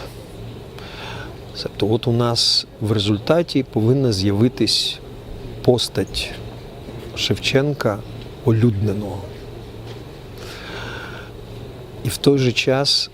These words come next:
знімаючи його з п'єдесталу, так, знімаючи його з іконостасу,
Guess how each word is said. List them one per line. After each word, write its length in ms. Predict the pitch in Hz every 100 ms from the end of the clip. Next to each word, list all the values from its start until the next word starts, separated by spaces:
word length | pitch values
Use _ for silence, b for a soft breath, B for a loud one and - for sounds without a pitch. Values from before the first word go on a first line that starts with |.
| - -
знімаючи 800 | 117 101 113 120 131 117 104 -
його 480 | 107 98 104 107 95 127
з 80 | -
п'єдесталу, 800 | - 104 107 - 139 160 185 113 107 - - - - - -
так, 200 | 127 135 143 - - - -
знімаючи 800 | 110 101 107 117 127 120 - 110
його 340 | 107 101 110
з 80 | 101
іконостасу, 880 | 104 101 95 - - 123 165 -